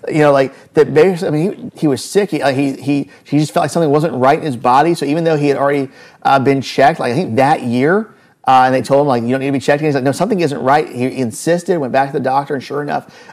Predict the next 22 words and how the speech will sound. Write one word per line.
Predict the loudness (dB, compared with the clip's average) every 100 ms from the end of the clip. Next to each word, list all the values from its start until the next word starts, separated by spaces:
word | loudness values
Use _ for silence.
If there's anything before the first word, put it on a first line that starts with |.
| -4
over | 0 0
just | -4 -10 -12
the | -8
span | -4 0 0
of, | -2 -4
of | -6 -6 -8
several | -2 0 2
months, | 2 0 0 -4 -10 _ -18 -6
th-, | -4 0
th-, | -2 0
this, | -4 -4
this | -8 -10 -8
cancer | -4 -4 -2
had | -2 -2
spread, | 0 0 0 -6 -20 _ -4
uh, | 0 2 2 -4 -14 _ _ _ _ _ _ -4
it | 0
was |
really | 2 2 0
scary. | 0 0
I |
remember | 2 2 0 0